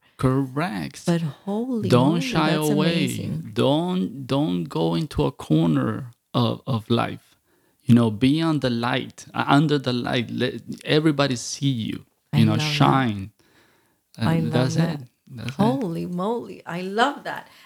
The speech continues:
Speaker 2: And you know, now that you mentioned your nephew, uh, tell me a little bit about this trip you just took to, <laughs>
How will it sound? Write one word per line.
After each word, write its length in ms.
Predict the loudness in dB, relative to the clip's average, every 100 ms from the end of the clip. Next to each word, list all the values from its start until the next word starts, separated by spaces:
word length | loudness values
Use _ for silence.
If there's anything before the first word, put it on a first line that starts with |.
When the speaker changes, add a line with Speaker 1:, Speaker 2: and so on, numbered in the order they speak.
| 0
Speaker 2:
And 120 | 2
you 60 | 4
know, 180 | 2 0
now 180 | 0
that 140 | -2 -2
you 100 | -2
mentioned 380 | -2 -2 -2 0
your 100 | 2
nephew, 500 | 0 0 -2 -2 -4 _ _ _
uh, 140 | 0
tell 180 | 2 2
me 100 | 2
a 40 | 0
little 180 | -2
bit 120 | -2 0
about 220 | 0 0
this 140 | -6
trip 260 | -2 -2 0
you 140 | -2 0
just 240 | -2 -4
took 280 | -6 -6 -6
to, 480 | -4 -2 -2 -2 -6 -8 -20 _ -20
<laughs> 80 | -2